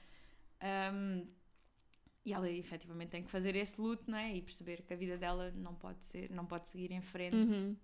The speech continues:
Speaker 1: enquanto está a dormir, não é?
Speaker 2: Yeah.
Speaker 1: E, e vale. O livro não é espetacular, não é? Mas, eh,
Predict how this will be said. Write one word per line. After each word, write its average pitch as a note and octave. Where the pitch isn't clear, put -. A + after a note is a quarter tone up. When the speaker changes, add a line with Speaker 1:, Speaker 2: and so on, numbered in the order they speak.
Speaker 1:
enquanto E3+
está E3
a F3
dormir, F#3
não E3+
é? -
Speaker 2:
Yeah. -
Speaker 1:
E, F3+
e F3
vale. F3
O G4
livro F#4+
não D#4+
é D4+
espetacular, -
não G3
é? -
Mas, B3
eh, A#3